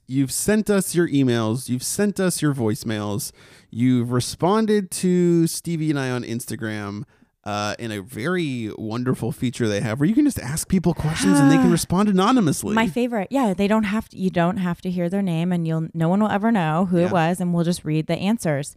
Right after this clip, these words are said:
Speaker 1: It's a refillable bucket. Like, if we do this episode, this kind of episode again,
Speaker 2: Yeah.
Speaker 1: the same people could respond, and it'll ne-, it won't matter because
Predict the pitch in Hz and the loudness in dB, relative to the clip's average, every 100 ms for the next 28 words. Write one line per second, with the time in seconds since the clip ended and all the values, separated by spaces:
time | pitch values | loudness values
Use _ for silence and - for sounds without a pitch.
0 | _ - 202 196 262 269 247 202 165 117 | _ -4 0 2 2 4 2 4 2 2
1 | 165 - 87 107 - 123 165 180 190 170 | 2 0 -2 -2 0 2 2 2 2 2
2 | 156 151 151 151 131 127 135 143 - 143 | 2 0 2 2 2 0 -2 0 2 2
3 | 120 - 131 113 123 139 - 135 151 147 | 2 2 0 0 0 2 0 0 0 2
4 | 208 - 262 254 226 254 240 214 180 165 | 2 4 4 6 6 4 4 2 2 2
5 | 208 202 185 170 180 185 190 180 180 180 | 2 4 2 2 2 4 4 2 2 4
6 | 202 170 190 151 110 - 123 120 - | 4 4 4 2 0 0 0 0 -6